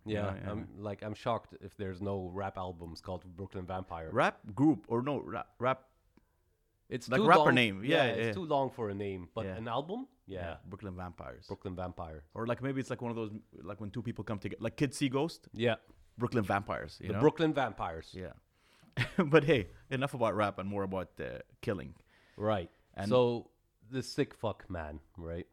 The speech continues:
Speaker 1: Uh, just to set the tone before we, I don't know, dive in.
Speaker 2: Mm-hmm.
Speaker 1: Uh, he, he himself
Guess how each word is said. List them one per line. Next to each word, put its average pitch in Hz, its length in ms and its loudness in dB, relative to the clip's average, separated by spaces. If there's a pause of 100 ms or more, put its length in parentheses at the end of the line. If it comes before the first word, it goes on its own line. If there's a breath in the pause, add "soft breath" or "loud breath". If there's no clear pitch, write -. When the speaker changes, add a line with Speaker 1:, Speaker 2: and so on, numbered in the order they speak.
(360)
Speaker 1:
Uh, 95 500 -4 (420)
just 120 300 -4
to 120 100 -2
set - 320 -2
the 113 80 -2
tone 104 380 0
before 95 360 -6
we, 90 300 -8 (120)
I 95 60 -8
don't 90 140 -4
know, 78 200 -8
dive 90 320 -2
in. 117 260 -2 (420)
Speaker 2:
Mm-hmm. 110 100 -8 (320)
Speaker 1:
Uh, 101 280 -4 (840)
he, 156 600 -6 (560)
he 147 180 2
himself 139 720 4